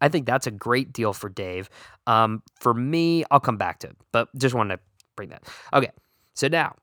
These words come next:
Nikki, in a deal with Bob, gets Kenny Pickett for the price of Amari Cooper and a twenty twenty-five second. I, um,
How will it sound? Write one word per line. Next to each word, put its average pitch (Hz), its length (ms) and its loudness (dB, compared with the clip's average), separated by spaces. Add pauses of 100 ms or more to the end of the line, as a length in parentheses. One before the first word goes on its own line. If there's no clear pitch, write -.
(160)
Nikki, 165 540 -2 (1000)
in 135 160 -2
a 156 60 0
deal 156 280 2
with 143 160 2
Bob, 147 360 4 (480)
gets 131 180 -4
Kenny 160 240 -2
Pickett 147 340 -6
for 127 120 -4
the 120 60 -6
price 143 280 0
of 123 80 -4
Amari 135 300 0
Cooper 170 500 -2
and 120 80 -2
a 107 40 -4
twenty 135 240 -4
twenty-five 139 420 -4
second. - 320 -10 (1080)
I, 160 540 2 (100)
um, 139 400 4